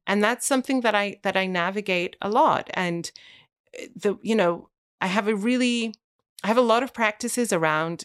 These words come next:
checking in with myself. You know, I review the end of each of my days. I review the end of my weeks. I review the end of my months. And I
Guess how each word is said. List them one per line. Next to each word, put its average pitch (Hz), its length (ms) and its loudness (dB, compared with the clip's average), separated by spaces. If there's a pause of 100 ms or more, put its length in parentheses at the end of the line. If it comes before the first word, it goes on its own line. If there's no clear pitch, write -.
checking 170 380 -2
in 151 120 -2
with 185 140 -6
myself. 233 760 -4 (720)
You 202 100 -2
know, 180 100 4
I 175 120 2
review 208 760 0 (800)
the 185 140 2
end 180 140 0
of 156 180 -8
each 180 260 -4
of 175 80 0
my 147 120 -2
days. 208 720 0
I 165 40 -2
review 160 420 -2
the 160 120 -2
end 156 180 -2
of 147 140 -10
my 147 160 -4
weeks. 214 440 -4
I 165 60 0
review 170 340 0
the 208 140 4
end 185 140 2
of 180 120 -2
my 160 160 0
months. 220 600 -2 (560)
And 190 240 2
I 185 200 0